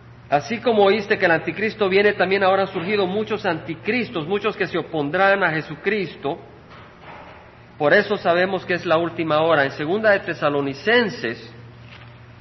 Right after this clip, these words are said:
podemos leer en el capítulo dos sobre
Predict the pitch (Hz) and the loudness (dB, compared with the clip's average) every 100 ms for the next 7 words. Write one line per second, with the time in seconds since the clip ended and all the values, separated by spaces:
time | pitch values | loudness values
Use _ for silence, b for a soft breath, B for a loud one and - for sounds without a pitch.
0 | - - 147 185 208 190 180 185 196 160 | -14 -2 2 2 2 2 2 2 4 4
1 | 156 165 - - - 143 135 147 196 185 | 2 -4 -16 -20 -6 -6 -2 -2 -2 -4
2 | 214 185 185 180 156 156 - - - - | 0 2 6 6 6 2 -10 -16 -18 -18
3 | - 160 156 151 175 180 - | -10 -4 -2 0 0 -2 -6